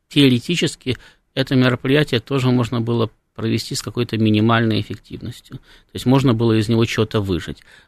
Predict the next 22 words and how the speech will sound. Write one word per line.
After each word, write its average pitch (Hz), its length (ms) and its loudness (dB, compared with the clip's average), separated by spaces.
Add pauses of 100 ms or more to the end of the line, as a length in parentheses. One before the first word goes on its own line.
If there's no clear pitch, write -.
Они 180 220 4
этого 196 180 2
не 180 120 6
сумели 113 460 4
сделать. 95 340 -2
Более 120 260 4
того, 104 300 -2
они 127 160 2
даже 135 240 2
не 139 120 8
задумались 127 640 2
о 107 40 -8
том, 120 200 -2
как - 320 0
это - 200 -10
сделать. - 500 -12 (340)
Еще - 140 2
раз 123 80 2
повторяю, 113 300 -2 (200)
что - 160 -4
его 131 220 6
провал 185 580 2